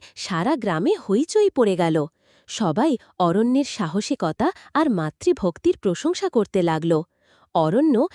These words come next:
নাগমণিকে এক পবিত্র বস্তু হিসেবে নিজের কাছে রাখল এবং শেষনাগকে দেওয়া কথা রাখল।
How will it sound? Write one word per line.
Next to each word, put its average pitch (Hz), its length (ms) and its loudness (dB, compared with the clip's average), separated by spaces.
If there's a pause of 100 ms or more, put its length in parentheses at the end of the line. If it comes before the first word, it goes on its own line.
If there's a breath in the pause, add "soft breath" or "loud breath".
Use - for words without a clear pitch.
(120 loud breath)
নাগমণিকে 185 840 0 (220 loud breath)
এক - 240 -6
পবিত্র 247 480 0
বস্তু 202 360 -2
হিসেবে 233 420 0
নিজের 214 340 2
কাছে 180 300 -4
রাখল 160 420 -2 (320 loud breath)
এবং 185 280 2
শেষনাগকে 247 720 -2
দেওয়া 202 320 0
কথা 196 320 -2
রাখল। 180 440 0